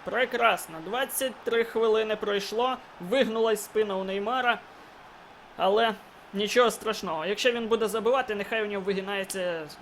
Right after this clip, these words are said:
що завгодно. Головне, щоб забивав. Руні віддає гольову передачу. Неймар забиває в ближній кут.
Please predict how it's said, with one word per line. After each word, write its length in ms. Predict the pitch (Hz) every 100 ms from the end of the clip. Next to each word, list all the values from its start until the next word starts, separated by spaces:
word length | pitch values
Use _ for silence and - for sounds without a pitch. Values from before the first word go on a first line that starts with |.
| 156
що 220 | - 233 202
завгодно. 480 | 208 175 151 127 165
Головне, 300 | 196 240 233
щоб 160 | 202
забивав. 500 | 185 202 214 233 254 254 - - - - - - - - - - - - - 170
Руні 340 | 208 254 214
віддає 460 | 185 170 190 190 170
гольову 320 | 190 190 190
передачу. 600 | 196 190 208 240 233 185
Неймар 380 | 160 175 190 175
забиває 460 | 151 151 165 165 139
в 140 | -
ближній 380 | 180 175 160 160
кут. 180 | 233 247